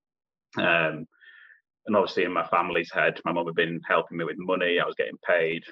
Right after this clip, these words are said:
living. Surely there's some money somewhere to get a new car. And on the Monday, there was no money in my account. Went to the bookies, gambled,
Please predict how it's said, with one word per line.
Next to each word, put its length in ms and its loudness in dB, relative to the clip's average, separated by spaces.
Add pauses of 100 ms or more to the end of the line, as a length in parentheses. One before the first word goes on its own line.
living. 640 2
Surely 320 2
there's 200 -8
some 180 -4
money 220 -8
somewhere 440 -6
to 120 -10
get 180 0
a 60 -10
new 180 -4 (100)
car. 360 2 (480)
And 400 -4 (920)
on 200 0
the 200 2
Monday, 560 2
there 120 -2
was 160 -6
no 180 0
money 260 -4
in 100 -6
my 140 -4
account. 520 -2 (360)
Went 260 0
to 240 0 (120)
the 80 -4
bookies, 460 -4
gambled, 480 0